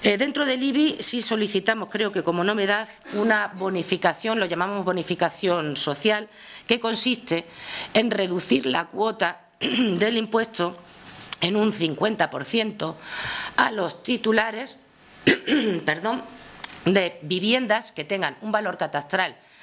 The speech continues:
inferior a cuarenta mil euros y que en su unidad familiar quede acreditado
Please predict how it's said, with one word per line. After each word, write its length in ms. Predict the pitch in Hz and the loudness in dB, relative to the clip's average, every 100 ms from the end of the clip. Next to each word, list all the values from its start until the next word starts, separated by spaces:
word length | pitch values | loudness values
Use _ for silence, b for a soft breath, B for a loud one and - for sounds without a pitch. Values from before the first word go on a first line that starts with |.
| B | B
inferior 540 | - 165 - 165 208 185 | -4 0 0 2 2 2
a 100 | 151 | -2
cuarenta 360 | 135 131 143 | -6 -6 -4
mil 180 | 147 170 | -4 0
euros 400 | 220 247 269 269 B B B B - | 0 0 -2 -2 B B B B 4
y 140 | 254 | 4
que 200 | 247 208 - | 4 0 -2
en 120 | 196 | -4
su 240 | 185 220 | -2 2
unidad 460 | 247 262 208 196 233 | 4 4 4 2 0
familiar 760 | - 180 180 180 214 220 175 - - B B B - - | -2 -4 -4 -2 0 0 -4 -12 -20 B B B -16 0
quede 320 | 208 202 - | 2 2 -2
acreditado 960 | 180 165 202 240 208 202 233 214 202 | -4 -4 -2 0 0 2 2 2 -6